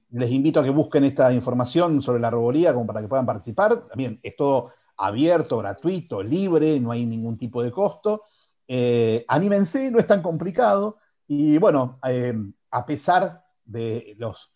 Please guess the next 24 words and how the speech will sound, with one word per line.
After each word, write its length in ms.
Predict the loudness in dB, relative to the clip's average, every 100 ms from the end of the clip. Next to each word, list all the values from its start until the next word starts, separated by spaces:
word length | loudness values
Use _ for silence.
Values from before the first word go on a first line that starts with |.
| _
avatares 880 | 0 2 4 6 6 4 0 -14 _
y 460 | -18 -16 -16 -20 _
las 160 | -8 -8
dificultades 580 | -8 -8 2 6 6 4
que 60 |
nos 100 | -4
presenta, 720 | -6 -2 0 2 0 0 -4 -12 _ _ _
eh, 340 | -10 -10 -12 _ _ -20 -18 -18 -14
esto 320 | -14 -12 -12
de 100 | -12
la, 420 | -12 -16 -18 -20 _ _
de 120 | -18 -12
esta 360 | -8 -6 -6
virtualidad 1040 | -6 -8 -4 -2 0 4 6 8 8 8 4
o 40 |
la 100 | 0
educación 440 | -4 -8 -6 -4
a 40 | -4
distancia, 920 | -6 -2 -2 0 -2 -4 -8 -8 -12 _ _ _ _ -10
eh, 420 | -4 -4 -4 -6
sé 220 | -4 -2
que 80 | 0
en 80 | 0
octubre 920 | -2 0 2 6 6 4 2 -4